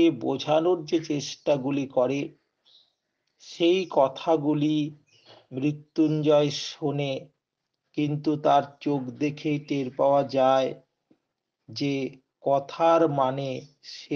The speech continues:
আর বুঝতে পারছে না। পরীক্ষায় এটাও প্রশ্ন থাকবে, তার চোখ দেখে কি টের পাওয়া যায়?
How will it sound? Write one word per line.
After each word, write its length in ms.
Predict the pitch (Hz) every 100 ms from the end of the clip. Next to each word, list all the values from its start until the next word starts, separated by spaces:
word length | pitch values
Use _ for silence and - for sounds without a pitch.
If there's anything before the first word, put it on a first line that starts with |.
| 139
আর 180 | 139 127 113
বুঝতে 500 | 127 127 - - 170
পারছে 500 | 139 117 - - 147
না। 140 | - 131 - _ _ _ _ _ _ _ _ _ _ _ _ _ _ _ 143
পরীক্ষায় 540 | 156 160 - 180 165
এটাও 260 | 156 170 180
প্রশ্ন 340 | 156 151 - - 147
থাকবে, 500 | - 131 113 135 139 131 - _ _ _ _ _ 156
তার 180 | 143 147 -
চোখ 220 | - 160 147 131
দেখে 320 | 147 151 165 151 151
কি 140 | 175 185 151
টের 200 | 156 135 131
পাওয়া 300 | 139 131 131
যায়? 320 | 135 131 131